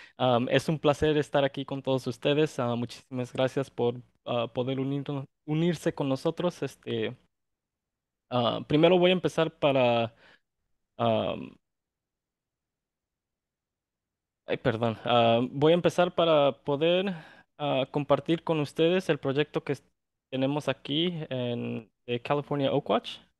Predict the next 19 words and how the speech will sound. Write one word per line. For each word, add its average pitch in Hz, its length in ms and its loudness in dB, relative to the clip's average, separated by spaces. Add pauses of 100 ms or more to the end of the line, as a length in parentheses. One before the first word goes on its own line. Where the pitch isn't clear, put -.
(1120)
Am, - 440 -6 (680)
entonces, 143 800 -8 (2000)
voy 135 120 0
a 131 80 0
compartir 135 540 -2
mi 127 160 -2
pantalla 139 560 -2
para 123 180 -2
que - 120 -12
puedan 120 360 -2
mirar. 151 440 -4 (1200)
Este, 180 760 4
ah, 139 380 0 (200)
lo 156 100 0
que - 80 -8
están 185 220 4
mirando 185 320 4
ahorita, 190 420 0 (680)
ah, - 120 -20